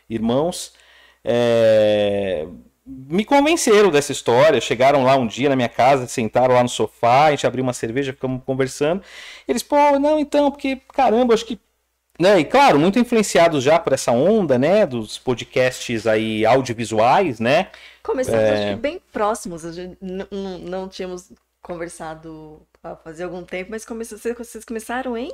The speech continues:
Speaker 1: Ah, acho que foi
Speaker 2: abril.
Speaker 1: em março,
Speaker 2: Março,
Speaker 1: abril, uma
Speaker 2: abril,
Speaker 1: coisa
Speaker 2: né?
Speaker 1: assim, é. É, co-, eu acho que talvez um pouquinho antes, porque teve aquela, a gente teve aquela parada, a gente teve que parar, né, por conta da, a situação da pandemia se agravou de novo, justamente
Speaker 2: É.
Speaker 1: ali em março desse ano de novo, né?
Speaker 2: De novo.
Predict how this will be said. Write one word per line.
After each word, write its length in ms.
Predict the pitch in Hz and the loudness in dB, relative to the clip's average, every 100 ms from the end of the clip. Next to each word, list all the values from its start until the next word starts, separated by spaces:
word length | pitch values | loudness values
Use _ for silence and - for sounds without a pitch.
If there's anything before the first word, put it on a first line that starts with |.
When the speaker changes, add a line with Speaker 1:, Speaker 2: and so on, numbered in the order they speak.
| - | -12
Speaker 1:
Ah, 240 | 247 262 214 | -4 -2 -2
acho 160 | - | -2
que 120 | - 196 | -6 -2
foi 160 | 269 | 0
Speaker 2:
abril. 100 | 294 | 2
Speaker 1:
em 140 | 233 160 | 2 2
março, 640 | 110 104 131 190 - 139 | 0 2 0 -2 0 0
Speaker 2:
Março, 180 | 185 220 202 | 2 0 -2
Speaker 1:
abril, 180 | 262 359 | 0 0
uma 100 | 202 | 0
Speaker 2:
abril, 120 | 180 | 0
Speaker 1:
coisa 200 | - 175 | -2 -2
Speaker 2:
né? 100 | - | -6
Speaker 1:
assim, 420 | - 151 185 202 | -8 -6 -4 -2
é. 300 | 147 170 190 - - - - | 0 0 -2 -6 -20 -14 -2
É, 120 | 247 | 0
co-, 180 | - - _ | 0 -2 _
eu 200 | 160 190 | 0 0
acho 160 | 202 | 0
que 100 | - | -4
talvez 460 | 208 - 202 185 190 | -10 -2 0 2 0
um 80 | 180 | -2
pouquinho 340 | 151 - 180 | -8 -6 -2
antes, 240 | 214 202 - | 0 -2 -4
porque 280 | 160 - | -8 -6
teve 240 | 165 170 160 | -2 -2 -2
aquela, 640 | 156 151 143 135 123 117 113 | -2 0 4 4 4 2 0
a 40 | |
gente 160 | 131 - | -2 -4
teve 160 | 147 143 | -4 -2
aquela 220 | 139 135 | 0 -2
parada, 540 | - 131 139 180 160 | 0 2 2 2 0
a 40 | 139 | -4
gente 240 | - - _ | -6 -14 _
teve 180 | 147 147 | -8 -8
que 80 | |
parar, 480 | - 165 139 135 131 | -4 0 2 2 2
né, 200 | 131 165 | 0 -4
por 240 | 170 - 127 | -6 -10 -6
conta 300 | 135 131 127 | -6 -4 0
da, 460 | 123 117 113 107 - _ | 2 4 2 0 -8 _
a 100 | - | -4
situação 320 | 120 135 - 131 | -2 -4 -2 -2
da 80 | |
pandemia 380 | 131 127 123 123 | 0 -2 0 0
se 120 | 127 | -2
agravou 340 | 120 120 113 127 | -2 0 0 -2
de 100 | 123 | -2
novo, 200 | 160 170 | -4 -4
justamente 560 | 190 - 208 180 190 | -8 -4 -2 -2 0
Speaker 2:
É. 40 | 196 | 0
Speaker 1:
ali 100 | 185 | 0
em 80 | 226 | 0
março 520 | 180 170 185 - 208 | 2 2 0 -2 -4
desse 320 | 185 - 185 | -4 -4 -2
ano 200 | 170 165 | -2 -2
de 120 | 160 | -4
novo, 340 | 160 139 110 110 | 0 0 0 -2
né? 160 | 143 | 0
Speaker 2:
De 60 | 139 | 0
novo. 360 | 80 76 - | -6 -14 -20